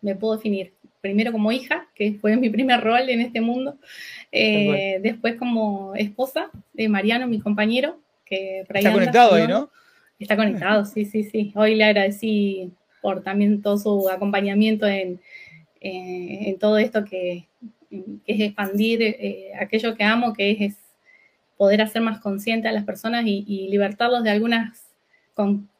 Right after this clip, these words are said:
Speaker 1: de, y conquistar algunas áreas que yo misma tuve que conquistar
Speaker 2: Tal
Speaker 1: en lo
Speaker 2: cual.
Speaker 1: personal. Y, y bueno, y también soy mamá de Joaquín,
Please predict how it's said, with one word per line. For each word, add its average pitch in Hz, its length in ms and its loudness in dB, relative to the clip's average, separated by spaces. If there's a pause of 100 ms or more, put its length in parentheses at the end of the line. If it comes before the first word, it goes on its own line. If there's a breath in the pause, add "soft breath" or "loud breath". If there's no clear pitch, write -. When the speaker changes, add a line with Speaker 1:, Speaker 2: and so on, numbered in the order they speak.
(120)
Speaker 1:
de, 202 460 -6
y 202 260 -4
conquistar 214 400 2
algunas 233 320 2
áreas 247 240 4
que 202 140 -2
yo 214 260 0
misma 226 380 0
tuve 220 240 0
que 202 100 -8
conquistar 196 440 -6
Speaker 2:
Tal 214 80 0
Speaker 1:
en 208 80 2
lo 170 40 4
Speaker 2:
cual. 208 140 2
Speaker 1:
personal. 190 400 -8 (580 soft breath)
Y, 190 760 -4
y 220 100 0
bueno, 226 180 4
y 208 80 4
también 226 300 2
soy 262 140 0
mamá 254 420 -2 (260)
de 196 540 -2
Joaquín, 269 500 -2